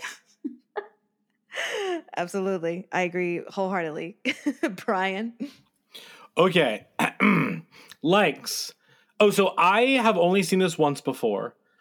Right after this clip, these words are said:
Speaker 2: Mm.
Speaker 3: Um, and one of my gripes about this movie is I don't remember seeing it the first time in terms of, like, I don't remember the experience of seeing it the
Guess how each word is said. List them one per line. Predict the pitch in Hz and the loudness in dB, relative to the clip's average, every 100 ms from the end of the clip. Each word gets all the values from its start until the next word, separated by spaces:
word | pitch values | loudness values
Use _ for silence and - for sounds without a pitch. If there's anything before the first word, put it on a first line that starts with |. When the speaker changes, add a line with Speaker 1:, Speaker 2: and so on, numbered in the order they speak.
| _ _ | _ _
Speaker 2:
Mm. | 120 | 2
Speaker 3:
Um, | 117 120 117 117 113 - _ | 4 4 4 2 -2 -4 _
and | 131 131 131 127 131 | 0 2 2 0 2
one | 156 190 | 2 4
of | 175 | 2
my | 160 | 2
gripes | 131 127 135 147 151 151 | 2 2 2 2 0 0
about | 139 135 | 2 2
this | 143 135 131 | 0 -2 -2
movie | 127 139 165 | 0 2 0
is | 147 | 0
I | 143 131 - | 0 -4 -2
don't | 143 143 - | 0 0 0
remember | 151 147 131 123 123 123 | -2 0 0 0 -2 -2
seeing | 123 - - 110 120 | -4 -8 -8 -6 -6
it | 127 | -6
the | 139 | -6
first | 131 147 139 - | -4 -4 -4 -4
time | 143 135 135 - - - - | -2 0 -2 -6 -20 -8 0
in | 156 165 | 2 2
terms | - - 220 220 190 | -2 0 2 2 2
of, | 160 147 135 | 4 4 4
like, | 135 131 - _ _ _ _ _ _ _ _ _ | 2 2 -4 _ _ _ _ _ _ _ _ _
I | 160 | 2
don't | 175 196 208 | 4 4 4
remember | 202 170 156 160 156 | 2 4 4 4 2
the | 143 | 2
experience | 139 - - - - 143 143 131 117 104 - | 0 -2 -8 -8 0 2 4 2 0 -4 -8
of | 101 | -10
seeing | - - 98 | -10 -10 -8
it | 98 | -8
the | - | -10